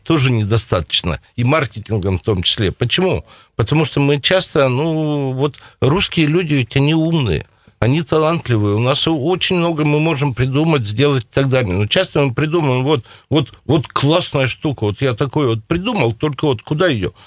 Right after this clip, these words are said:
Вот я сделал вилку для электричества, вообще шикарная. Беда,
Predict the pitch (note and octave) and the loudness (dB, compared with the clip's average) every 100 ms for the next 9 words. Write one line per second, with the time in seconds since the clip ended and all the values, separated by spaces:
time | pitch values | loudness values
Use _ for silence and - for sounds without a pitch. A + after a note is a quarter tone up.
0 | _ C3+ - F3 B2+ A2+ D#3+ C#3+ G#2 F2 | _ -4 0 2 2 2 2 2 0 -4
1 | F2 C#3+ F3+ C3 A#2+ F#2 B2 A#2+ A#2 - | -2 0 2 0 -2 0 2 2 -2 0
2 | A2 D#2+ - C#3+ B2+ F#3+ C#3 A#2 A#2 E2+ | -2 -2 -2 -2 2 2 0 0 0 -2
3 | E2 B1+ - - - - A2 B2+ C3+ A2+ | -4 -8 -12 -20 -14 -2 2 4 4 2